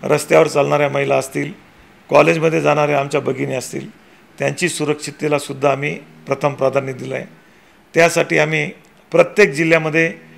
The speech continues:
भरोसा सेल स्थापन केलेला आहे. जागोजागी बडी कॉप योजना, ज्या रात्री कामावर जाणाऱ्या महिलांसाठी बडी कॉप योजना आहेत, आणि रोड रोमिओ जे आहेत, अँटी यू टीजिंग स्क्वॉड,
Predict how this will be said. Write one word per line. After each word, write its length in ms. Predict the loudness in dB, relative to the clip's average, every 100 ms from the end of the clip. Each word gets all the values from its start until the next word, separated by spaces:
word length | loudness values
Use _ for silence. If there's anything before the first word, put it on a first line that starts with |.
| -20 -20 -6
भरोसा 380 | 0 0 2 0
सेल 220 | 0 -2
स्थापन 420 | 0 -2 -2 -4
केलेला 320 | -6 -6 -6
आहे. 80 | -10 -14 _ _ _ _ _ _ _ -16 -10
जागोजागी 800 | 2 4 4 2 2 2 0 -4 -10 -20 -20 -20 -4
बडी 320 | 2 4 4
कॉप 380 | 6 4 4 -10 -4
योजना, 440 | 0 0 0 0
ज्या 380 | 2 2 2 -2 -10 -20 _ _ _ -14 0
रात्री 340 | 0 2 -2
कामावर 360 | 0 0 2 0
जाणाऱ्या 340 | 0 -2 -4
महिलांसाठी 520 | -4 -4 -4 -6 -8 -4
बडी 260 | 0 0
कॉप 240 | 0 -2 -2
योजना 300 | -8 -8 -10
आहेत, 100 | -14 _ _ _ _ _ _ _
आणि 440 | -8 -4 -2 -2 -4 -14 _ _ _ _ _ -12
रोड 360 | 2 6 8
रोमिओ 340 | 6 2 2 0
जे 160 | 0
आहेत, 160 | 0 -2 -10 _ _ _ _ _ 0
अँटी 300 | 0 2 2
यू 120 | 2
टीजिंग 320 | 0 -2 -4
स्क्वॉड, 280 | -4 -2